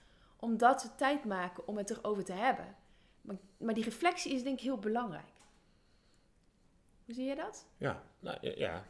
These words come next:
Speaker 2: Ja, ja, ja, reflectie. Ja, ge-, ja, ja. Ge-, gewoon met z'n tweeën, eh,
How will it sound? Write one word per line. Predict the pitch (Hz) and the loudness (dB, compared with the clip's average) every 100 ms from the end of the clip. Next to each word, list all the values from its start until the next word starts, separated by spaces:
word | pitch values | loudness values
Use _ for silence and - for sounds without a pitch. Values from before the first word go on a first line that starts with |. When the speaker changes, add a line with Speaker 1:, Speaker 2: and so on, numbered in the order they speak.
| - - _ _ _ _ _ _ _ _ _ - - _ | -20 -20 _ _ _ _ _ _ _ _ _ -20 -20 _
Speaker 2:
Ja, | - 113 | 2 4
ja, | 110 95 - | 4 2 -2
ja, | 110 95 73 | -4 -4 -6
reflectie. | - 90 - - 95 | -10 -12 -12 -12 -8
Ja, | 104 | -8
ge-, | - - | -10 -14
ja, | 107 - - | -16 -16 -18
ja. | 104 82 - - - | -16 -18 -20 -20 -20
Ge-, | - - | -20 -12
gewoon | 95 95 | -8 -8
met | 87 | -6
z'n | 82 | -6
tweeën, | - 104 90 85 | -2 0 0 -2
eh, | 82 | -6